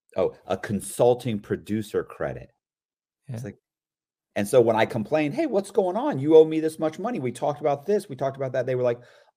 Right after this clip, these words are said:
Speaker 1: "Oh, we, we didn't realize. We gave you a credit."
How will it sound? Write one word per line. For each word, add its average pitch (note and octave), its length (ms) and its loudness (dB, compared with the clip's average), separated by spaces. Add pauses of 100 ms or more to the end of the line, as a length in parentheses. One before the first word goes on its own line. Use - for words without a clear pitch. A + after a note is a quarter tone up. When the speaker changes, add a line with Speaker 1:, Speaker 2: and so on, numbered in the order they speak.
Speaker 1:
"Oh, G#3+ 420 0
we, G#3 340 -4 (260)
we G#3 200 -4
didn't G#3 340 -2
realize. G#3+ 500 2 (220)
We G#3+ 100 0
gave A3 340 2
you A3+ 180 4
a G3+ 60 4
credit." A3 640 -2